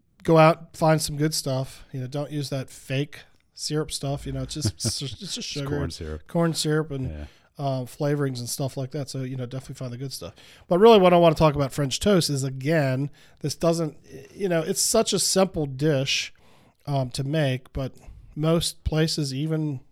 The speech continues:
Speaker 1: most of your diners or any place like that, they're really doing it a, a, a true injustice, because everyone's taking the white Wonder Bread,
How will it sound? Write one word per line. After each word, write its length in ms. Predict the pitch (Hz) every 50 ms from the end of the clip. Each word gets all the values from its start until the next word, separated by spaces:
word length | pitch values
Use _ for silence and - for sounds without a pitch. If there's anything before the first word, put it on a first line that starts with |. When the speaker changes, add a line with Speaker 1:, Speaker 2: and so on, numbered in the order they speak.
| _ -
Speaker 1:
most 320 | - 127 147 170 160 -
of 60 | - 156
your 140 | 143 139 127
diners 580 | 117 117 120 131 139 147 147 143 143 135 131
or 80 | 127 127
any 100 | 135 135
place 280 | 131 - 139 139 - -
like 160 | 131 131 -
that, 260 | 170 170 151 156 - - - - - _ _
they're 140 | - 254 262
really 260 | 277 349 381 339 226
doing 320 | 156 151 151 147 139 135 131
it 100 | 120 - - _ - 139
a, 40 | 139
a, 300 | 131 - - 135 127 117 - 135
a 40 |
true 300 | - - - 202 190 165
injustice, 720 | 151 131 123 131 131 131 - - - - - - - - - - - - - - - _ _ -
because 260 | - 156 170 160 175
everyone's 300 | 185 190 185 170 151 -
taking 260 | 165 156 156 143 135
the 80 | 131 127
white 280 | 127 139 143 - -
Wonder 260 | 139 139 139 131 131
Bread, 400 | 127 127 127 127 127 131 131 123